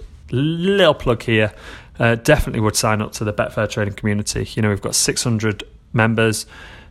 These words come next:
trading army, we've got full stats software for football, and tennis is about to, to launch, and we will help solve your trading problems. So then what I want you to do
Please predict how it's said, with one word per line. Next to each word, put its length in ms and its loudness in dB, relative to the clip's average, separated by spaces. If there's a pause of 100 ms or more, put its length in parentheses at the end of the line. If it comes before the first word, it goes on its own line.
(180)
trading 400 4
army, 460 4
we've 180 -6
got 160 -8
full 320 4
stats 720 0 (480)
software 800 2
for 120 -14
football, 640 0
and 260 0
tennis 400 0
is 80 -8
about 420 -2
to, 320 -4 (240)
to 140 -8
launch, 460 -4
and 120 0
we 160 2
will 180 2
help 280 2
solve 280 -2
your 140 -4
trading 380 -4
problems. 600 -6 (1500)
So 160 0
then 220 2
what 100 0
I 40 -2
want 120 -2
you 80 -4
to 140 -4
do 220 -6